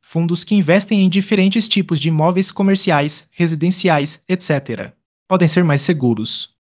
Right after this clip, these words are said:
Quatro. Liquidez. Verifique como é fácil comprar e vender cotas do fundo. Isso é importante caso você precise do seu dinheiro rapidamente.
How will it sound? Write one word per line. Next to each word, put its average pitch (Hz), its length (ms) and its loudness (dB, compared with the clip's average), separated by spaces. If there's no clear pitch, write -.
Quatro. 131 300 -2
Liquidez. 156 640 -4
Verifique 151 440 -4
como 220 200 -2
é 196 60 2
fácil 175 380 -2
comprar 175 500 -2
e 196 100 0
vender 190 360 0
cotas 165 340 -2
do 156 140 -4
fundo. 113 500 -10
Isso 220 280 -2
é 226 80 0
importante 170 520 0
caso 165 360 0
você 170 240 -4
precise 196 360 -2
do 170 140 -2
seu 147 180 -2
dinheiro 170 400 0
rapidamente. 151 840 -4